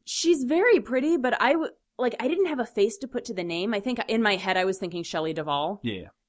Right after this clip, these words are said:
Speaker 1: And I knew that she wasn't Shelley Duvall, but
Speaker 2: Right.
Speaker 1: so when she came on screen, I was like, "Really?" She looks like a normal level of attractive.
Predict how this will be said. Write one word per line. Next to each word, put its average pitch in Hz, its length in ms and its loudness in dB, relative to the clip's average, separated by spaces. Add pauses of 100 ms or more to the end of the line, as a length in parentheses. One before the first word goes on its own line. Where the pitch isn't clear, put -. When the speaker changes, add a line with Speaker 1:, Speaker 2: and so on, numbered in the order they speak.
Speaker 1:
And 226 120 2
I 202 80 4
knew 190 280 4
that 190 300 0
she - 220 -6
wasn't 190 340 0
Shelley 285 280 -2
Duvall, 277 360 0
but 226 160 -4
Speaker 2:
Right. - 80 -10
Speaker 1:
so 226 140 0
when 220 180 -2
she 220 140 -8
came 302 180 -4
on 269 140 -2
screen, 269 260 -4
I 240 100 0
was 185 160 0
like, 190 300 -2 (160)
"Really?" 214 260 -6 (380)
She - 220 -2
looks 403 220 0
like 466 160 2
a 254 260 0 (160)
normal 208 800 4
level 165 280 2
of 151 100 -2
attractive. 143 580 -2